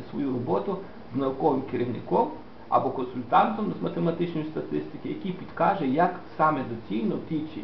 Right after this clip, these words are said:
іншій межі грамотно використати статистику. Це дуже важливо, грамотно використати статистику. Другим підходом, який я хотів показати,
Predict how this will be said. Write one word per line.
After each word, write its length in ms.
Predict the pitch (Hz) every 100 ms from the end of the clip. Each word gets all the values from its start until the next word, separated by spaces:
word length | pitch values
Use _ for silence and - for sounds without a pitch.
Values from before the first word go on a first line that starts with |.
| 151
іншій 360 | 151 - 113 - - - - - - -
межі 320 | 123 127 208 - - 123
грамотно 580 | 135 185 247 226 214
використати 640 | 170 127 156 151 151 - 135 -
статистику. 460 | 110 - 120 - 127
Це 100 | 165
дуже 300 | 156 214 185
важливо, 480 | 170 170 123 120 - - - - -
грамотно 480 | 143 170 170 147
використати 720 | 127 123 147 135 127 123 - 127
статистику. 460 | - 104 - - - - - - - - - - - - - - - -
Другим 440 | 127 220 285 254 220 -
підходом, 460 | 175 - 202 170 156
який 200 | 156 160
я 100 | 156
хотів 300 | 151 151 143
показати, 800 | 139 - 131 135 120 - -